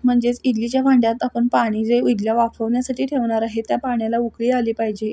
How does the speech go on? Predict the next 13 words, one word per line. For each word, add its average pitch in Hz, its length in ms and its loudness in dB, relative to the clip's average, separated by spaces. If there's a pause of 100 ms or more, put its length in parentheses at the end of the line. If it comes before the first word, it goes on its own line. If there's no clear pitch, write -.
आणि 254 200 4
दुसरी 277 340 -2
गोष्ट 285 340 -2
म्हणजे 269 380 4
इडलीच्या 233 600 -2
प्लेटला 233 460 0
पण 262 180 0
आपल्याला 247 320 0 (120)
तेल 233 240 2
लावून 240 220 2
आधीच 240 380 -4
ठेवायचं 214 400 -2
आहे. 214 240 -6